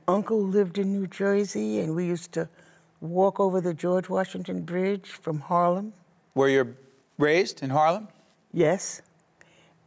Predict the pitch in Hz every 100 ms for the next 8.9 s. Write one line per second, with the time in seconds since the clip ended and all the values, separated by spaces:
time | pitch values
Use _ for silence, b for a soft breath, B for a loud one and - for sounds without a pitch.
0 | _ 180 180 170 196 180 180 208 202 196
1 | 185 185 - 190 185 202 233 b b b
2 | b b - 185 190 214 202 180 196 180
3 | 226 - - - b b b b b b
4 | - 185 190 240 220 208 233 226 190 202
5 | 220 240 254 262 254 254 _ b b b
6 | b b _ _ _ _ - 254 247 185
7 | 151 151 151 - - _ 180 170 165 165
8 | 165 165 185 302 269 160 156 - -